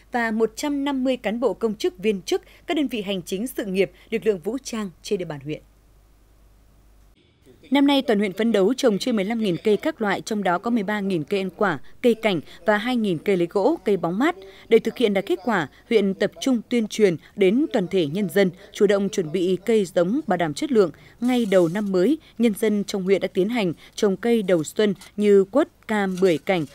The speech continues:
ở những diện tích đất vừa bán cây cảnh phục vụ Tết Nguyên đán.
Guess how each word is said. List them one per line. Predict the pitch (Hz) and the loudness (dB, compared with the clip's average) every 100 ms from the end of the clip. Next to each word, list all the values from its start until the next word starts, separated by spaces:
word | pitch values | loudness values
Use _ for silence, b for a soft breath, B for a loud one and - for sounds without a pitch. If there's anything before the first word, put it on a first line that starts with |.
| B | B
ở | 208 185 | 2 2
những | 185 247 302 | 2 0 0
diện | - 160 | 0 -2
tích | - 302 - | -2 -4 -2
đất | 294 - | -4 -4
vừa | 185 156 180 | -8 2 2
bán | 160 160 214 269 | 4 -2 -2 -2
cây | 220 185 | 0 0
cảnh | 196 151 120 | 0 -2 -2
phục | 185 175 | -4 0
vụ | 170 | -2
Tết | 165 247 | 0 -2
Nguyên | 196 | -2
đán. | 165 160 | -2 -2